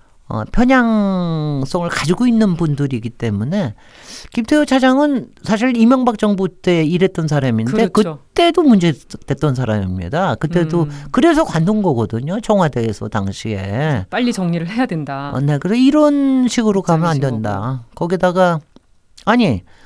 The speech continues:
Speaker 1: 우리가 요구할 건 아무것도 없습니다. 악의가 아닙니다.
Speaker 2: <laughs>
Speaker 1: 아니, 어떻게 용산 대통령실에서 나온 사람이 그런 얘기를 할 수가 있느냐고요.
Speaker 2: 우리가 어떻게 대응해야 된다고 보세요?
Speaker 1: 아니, 이런 거지요.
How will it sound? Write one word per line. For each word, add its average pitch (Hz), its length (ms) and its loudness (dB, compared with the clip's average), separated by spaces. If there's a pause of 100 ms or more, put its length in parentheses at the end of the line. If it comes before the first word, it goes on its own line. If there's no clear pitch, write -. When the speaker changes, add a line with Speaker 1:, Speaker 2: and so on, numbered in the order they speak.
(120)
Speaker 1:
우리가 294 300 6
요구할 277 300 6
건 269 160 2
아무것도 202 380 2
없습니다. 104 600 -2 (680)
악의가 220 420 2
아닙니다. 170 560 0 (540)
Speaker 2:
<laughs> - 220 -10
Speaker 1:
아니, 135 680 4 (520)
어떻게 254 720 4
용산 277 540 6
대통령실에서 302 920 2
나온 180 260 4
사람이 165 360 2
그런 190 280 2
얘기를 143 260 2
할 156 100 0
수가 180 220 -4
있느냐고요. 107 1000 -2
Speaker 2:
우리가 285 180 4
어떻게 349 460 0
대응해야 247 640 6
된다고 170 320 0
보세요? 143 320 -10 (500)
Speaker 1:
아니, 320 180 0
이런 311 260 4
거지요. 139 800 -2